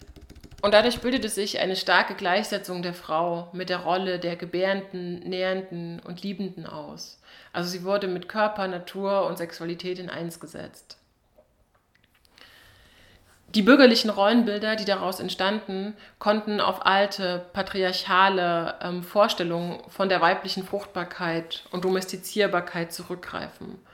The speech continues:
und auch auf die Frauenfeindlichkeit des christlichen Mittelalters. Aber die Schlechterstellung der Frau,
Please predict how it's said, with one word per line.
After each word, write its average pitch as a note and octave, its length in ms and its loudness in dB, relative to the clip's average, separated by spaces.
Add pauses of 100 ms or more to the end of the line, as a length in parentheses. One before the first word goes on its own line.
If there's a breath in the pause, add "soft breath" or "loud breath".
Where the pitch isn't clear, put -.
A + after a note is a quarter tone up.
(640 loud breath)
und F#3+ 200 -2
auch F#3 220 6
auf - 140 -8
die F#3+ 80 -6
Frauenfeindlichkeit E3 1000 -6
des - 120 -12
christlichen E3+ 460 -10
Mittelalters. - 720 -10 (1700 soft breath)
Aber F#3+ 140 2
die G3+ 80 -2
Schlechterstellung G3 640 2
der F#3+ 120 -4
Frau, G3 480 6